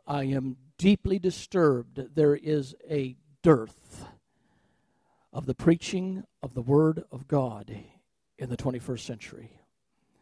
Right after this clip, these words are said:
I've listened to a number of sermons that are available today.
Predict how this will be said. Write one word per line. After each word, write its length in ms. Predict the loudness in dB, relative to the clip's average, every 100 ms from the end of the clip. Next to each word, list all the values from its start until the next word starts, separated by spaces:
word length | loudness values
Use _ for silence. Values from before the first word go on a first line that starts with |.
| _ _ _ _ _ _ _ _ _ _ -6
I've 80 | 0
listened 240 | 0 2
to 80 | 2
a 40 |
number 560 | 4 4 4 4 6 4
of 600 | 4 -2 -2 -6 -18 -20 -20 _
sermons 1500 | -18 -2 6 6 4 -8 -16 -20 _ -20 -20 -18 -20 -20 -20 _ _ _ _ _ _ _ _ _ _ _ _ _ _ _ _ _ _ _ 0
that 140 | 2
are 80 | 4
available 400 | 4 2 2 0
today. 680 | -2 -4 -4 -4 -10 -12